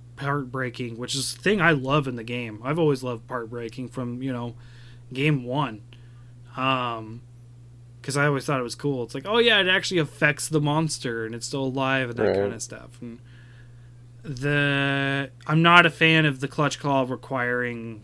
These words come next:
Speaker 1: weakening now, almost. Um, what is it, Kushala Daora, that we have yet to break a horn?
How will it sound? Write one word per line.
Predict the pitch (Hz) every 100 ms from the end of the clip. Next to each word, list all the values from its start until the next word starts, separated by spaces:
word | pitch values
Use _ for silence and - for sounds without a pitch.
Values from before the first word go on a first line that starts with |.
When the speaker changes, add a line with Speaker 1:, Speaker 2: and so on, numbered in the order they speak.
| 120
Speaker 1:
weakening | 123 127 123 113 104 107
now, | 110 101 107 - - - -
almost. | 123 113 110 - - - - - - - - -
Um, | 139 131 127 127 123 120 147
what | 151 151
is | 143
it, | 123
Kushala | 156 - 147 139 143 143
Daora, | 139 135 135 139 143 143 131
that | 131 123
we | 127 135
have | 127 123
yet | 120 123 123
to | 127
break | 123 120
a | 117
horn? | 120 117 120